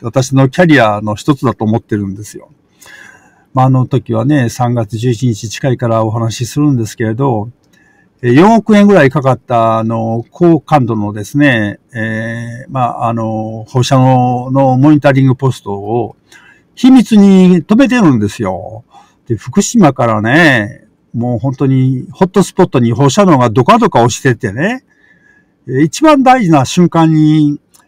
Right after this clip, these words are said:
一番高性能で高額の張り込んだ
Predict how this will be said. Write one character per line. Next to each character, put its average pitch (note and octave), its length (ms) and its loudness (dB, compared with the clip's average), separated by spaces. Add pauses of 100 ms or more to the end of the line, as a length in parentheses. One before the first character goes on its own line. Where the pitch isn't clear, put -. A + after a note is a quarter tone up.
一 F3+ 140 -6
番 A#3 220 2
高 A3+ 260 0
性 A3 140 2
能 C#3 180 2
で A#2+ 160 -2
高 G#3 180 -2
額 F#3+ 240 0 (260)
の E3 380 0
張 F3 120 0
り F#3 60 -2
込 F3 180 -2
ん - 20 -2
だ A#2 280 -4